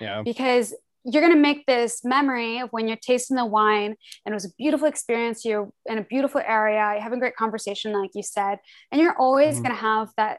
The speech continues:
Speaker 2: nostalgic moment with the wine, and then, you know, hopefully be a very loyal customer after that.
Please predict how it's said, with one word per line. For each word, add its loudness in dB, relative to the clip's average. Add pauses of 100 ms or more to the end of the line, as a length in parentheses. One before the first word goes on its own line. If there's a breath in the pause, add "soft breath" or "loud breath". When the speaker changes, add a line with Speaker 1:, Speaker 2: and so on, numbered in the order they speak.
(140)
Speaker 2:
nostalgic -4
moment -6
with -10
the -2
wine, 0 (380 soft breath)
and 2
then, 0
you -8
know, -6
hopefully -6
be -6
a -10
very -2
loyal -6
customer -12
after -12
that. -8